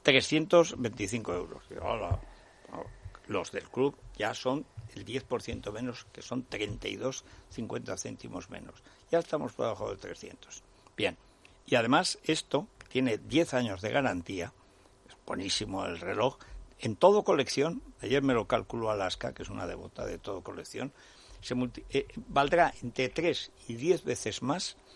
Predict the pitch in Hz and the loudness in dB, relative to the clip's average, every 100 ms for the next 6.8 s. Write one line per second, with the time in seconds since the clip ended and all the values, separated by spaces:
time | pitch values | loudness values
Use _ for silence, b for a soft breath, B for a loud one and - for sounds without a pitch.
0 | B - 120 113 - 110 101 110 135 - | B -2 0 0 -2 -4 -4 -4 -4 -2
1 | 156 113 113 98 - 87 76 - - b | -2 -2 -4 -4 -6 -8 -12 -18 -20 b
2 | b b - - - 123 131 - _ - | b b -20 -16 -4 -4 -4 -8 _ -20
3 | - - - 196 196 113 135 165 120 101 | -20 -18 0 6 6 8 6 6 2 0
4 | - 175 143 127 113 101 92 - - - | 0 2 2 2 2 0 -2 0 -2 -4
5 | - B B B B B - 135 - 123 | -6 B B B B B 2 2 0 8
6 | 190 214 170 139 151 196 - | 10 10 6 4 6 4 2